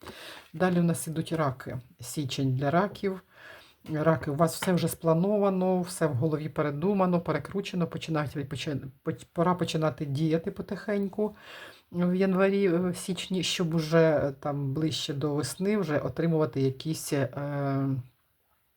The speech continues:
конкретні результати. Далі у нас ідуть, е, леви. Лев, январь буде для вас, е, питанням, де взяти гроші, а потім як їх розподілити.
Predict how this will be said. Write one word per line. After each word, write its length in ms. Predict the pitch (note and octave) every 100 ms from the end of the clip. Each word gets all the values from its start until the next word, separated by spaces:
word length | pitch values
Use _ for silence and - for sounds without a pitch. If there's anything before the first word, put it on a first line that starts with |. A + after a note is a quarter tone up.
| -
конкретні 520 | D#3+ B2 E3 E3+ D#3+
результати. 640 | D3+ D#3 C#3 D3 B2+ - F3 - - - - - - _
Далі 380 | C#3 C#3+ C#3+ D#3
у 100 | F3+
нас 320 | F#3+ F#3+ -
ідуть, 520 | G3+ F3+ G3+ G#3 - -
е, 480 | D#3+ D#3+ D#3+ D#3 D3+ -
леви. 500 | D3+ D#3+ C#3+ C#3 E3 - _
Лев, 340 | D3+ D#3 D3 C#3+
январь 460 | D3+ D3+ G3+ G#3+
буде 240 | D#3+ D#3+ C#3+
для 220 | D3 D3+
вас, 420 | D3+ C#3+ - -
е, 520 | D3+ C#3+ C#3+ C#3+ C3+ -
питанням, 600 | - G3+ G#3 F#3 E3 C3+
де 120 | D3+
взяти 340 | C3 C#3 C#3
гроші, 500 | C#3 D#3+ E3 - A#3 - - - - -
а 100 | D3
потім 400 | C3 - G#3+ D#3
як 220 | D3 E3+ -
їх 120 | -
розподілити. 800 | D3 - D3 D3 C#3 C3 -